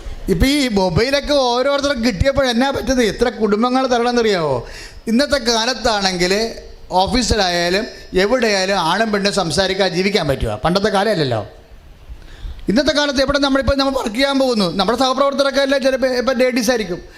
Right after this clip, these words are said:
നമ്മുടെ സഹപ്രവർത്തകരെല്ലാം ചിലപ്പോൾ ആണുങ്ങളായിരിക്കും. അവർക്ക്, അവരോട് നമുക്ക് ഉത്തരവാദിത്വമുണ്ട്. അവര്, അവ-, അവരാരും ചിലപ്പോൾ ഒബ്ബ-, മേലാളായിട്ടിരിക്കണത്. അവർ അങ്ങോട്ടും ഇങ്ങോട്ടും വർക്ക് ചെയ്യാതെ ഒന്നും കമ്പനി മുന്നോട്ട് കൊണ്ടുപോകാൻ പറ്റത്തില്ല. പക്ഷേ അതിൻ്റെ പേരിൽ ചിലപ്പോൾ അവർ രാത്രി വിളിച്ചെന്ന് വരും നമ്മളാ.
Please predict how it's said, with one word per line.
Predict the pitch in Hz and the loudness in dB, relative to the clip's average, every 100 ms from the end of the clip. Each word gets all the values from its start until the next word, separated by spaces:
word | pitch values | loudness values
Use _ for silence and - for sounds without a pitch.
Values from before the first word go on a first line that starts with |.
| - - | -8 0
നമ്മുടെ | 220 262 | 0 2
സഹപ്രവർത്തകരെല്ലാം | 262 254 277 269 277 262 254 262 247 | 2 2 2 2 0 2 2 2 0
ചിലപ്പോൾ | 254 254 | 2 2
ആണുങ്ങളായിരിക്കും. | 233 240 262 269 247 190 165 - - - - - - - | 2 0 2 2 0 -2 -4 -6 -18 -20 -20 -20 -16 -2
അവർക്ക്, | 175 233 233 277 | 0 0 0 0
അവരോട് | 220 214 269 285 | 2 0 2 2
നമുക്ക് | 285 262 | 0 0
ഉത്തരവാദിത്വമുണ്ട്. | 277 269 262 269 269 277 269 214 170 160 - - - | 0 0 2 0 2 0 2 0 -2 -6 -14 -16 -2
അവര്, | 175 226 254 | 2 2 2
അവ-, | 269 233 254 240 | 2 2 0 0
അവരാരും | 196 220 254 269 240 | 0 0 0 0 0
ചിലപ്പോൾ | 254 254 | 2 2
ഒബ്ബ-, | 226 214 247 226 - - | 2 2 0 -4 -10 -4
മേലാളായിട്ടിരിക്കണത്. | 202 226 254 262 240 240 220 214 180 156 - - - - | 0 2 2 0 0 0 0 0 -2 -4 -12 -20 -8 -2
അവർ | 190 254 | 0 2
അങ്ങോട്ടും | 254 226 262 269 | 0 0 2 2
ഇങ്ങോട്ടും | 262 262 262 | 2 2 0
വർക്ക് | 233 254 | 0 -2
ചെയ്യാതെ | 220 254 247 254 | 0 0 2 2
ഒന്നും | 247 254 | 2 0
കമ്പനി | 254 220 247 | 0 0 0
മുന്നോട്ട് | 254 247 254 | 0 2 2
കൊണ്ടുപോകാൻ | 247 247 | 2 2
പറ്റത്തില്ല. | 240 233 208 160 127 - - - | 0 2 0 0 -2 -8 -16 -2
പക്ഷേ | 196 233 | 2 2
അതിൻ്റെ | 214 220 269 | 0 0 2
പേരിൽ | 269 269 | 2 0
ചിലപ്പോൾ | 254 254 | -2 0
അവർ | 262 254 | 0 0
രാത്രി | 220 214 262 | -2 -2 -2
വിളിച്ചെന്ന് | 269 214 262 | 0 2 2
വരും | 269 262 | 0 0
നമ്മളാ. | 240 220 190 | 0 0 -2